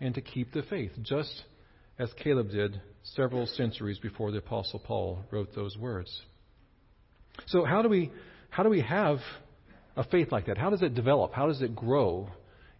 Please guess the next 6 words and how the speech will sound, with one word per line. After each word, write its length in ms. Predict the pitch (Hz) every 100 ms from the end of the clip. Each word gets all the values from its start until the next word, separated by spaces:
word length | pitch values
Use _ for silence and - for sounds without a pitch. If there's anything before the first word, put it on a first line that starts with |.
| -
into 560 | 120 113 123 113 110 - - - - - -
a 60 |
passionate 840 | 120 - 143 135 - 104 101 104 - -
faith 360 | 131 104 104
at 100 | 110 -
eighty-five 720 | 127 131 131 - 104 104 101